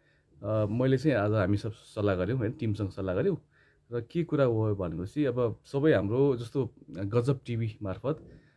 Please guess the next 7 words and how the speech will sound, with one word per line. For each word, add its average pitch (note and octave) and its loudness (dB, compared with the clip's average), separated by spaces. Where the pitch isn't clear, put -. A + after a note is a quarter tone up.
अ, G#2+ -4
सरोज A2+ 0
ओली G#2 4
दाई, G#2+ 0
हाम्रो F#2 -4
टिमले G2+ 2
चाहिँ C#3+ 2